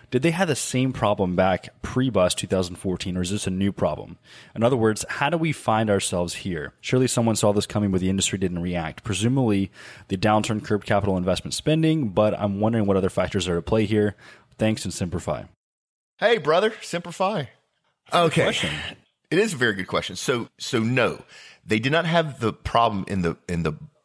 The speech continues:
Speaker 2: the boom that was going on before twenty fourteen because the, the production numbers weren't there yet.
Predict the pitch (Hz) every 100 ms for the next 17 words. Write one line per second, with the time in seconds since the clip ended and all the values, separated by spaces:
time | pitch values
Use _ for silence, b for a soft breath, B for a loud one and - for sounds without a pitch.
0 | _ 76 78 101 107 107 78 - 87 82
1 | 80 - 87 - 80 80 - 71 85 73
2 | - 95 - 87 - - 85 78 - 87
3 | 76 113 - 104 85 82 82 90 90 95
4 | 107 87 65